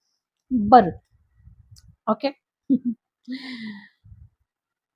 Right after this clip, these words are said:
So ಸ್ವಲ್ಪ ರೆಸ್ಪೆಕ್ಟ್ ಕೊಡಿ ಬೇರೆಯವರಿಗೆ ಅಂತ ಹೇಳಕ್ಕಿಂತ ಮುಂಚೆ ನಿಮ್ಗೆ ಯಾರು ರೆಸ್ಪೆಕ್ಟ್ ಕೊಡ್ತಾರೋ ಅವ್ರಿಗೆ ರೆಸ್ಪೆಕ್ಟ್ ಕೊಡಿ.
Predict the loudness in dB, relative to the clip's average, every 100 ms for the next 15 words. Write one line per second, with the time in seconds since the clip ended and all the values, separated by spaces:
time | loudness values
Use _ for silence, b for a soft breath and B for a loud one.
0 | _ _ _ _ _ _ _ _ _ _
1 | _ _ _ _ -20 -20 _ _ _ _
2 | -20 -20 -20 -20 -20 -20 -20 _ _ 6
3 | 6 10 8 10 10 12 10 6 4 4
4 | 2 6 8 8 8 8 10 8 8 4
5 | 6 8 8 8 4 6 6 6 4 -4
6 | 4 2 4 0 0 2 2 2 -2 4
7 | 8 8 6 4 -4 -2 2 2 4 6
8 | 6 6 0 -4 -6 -8 -12 -8 -6 -6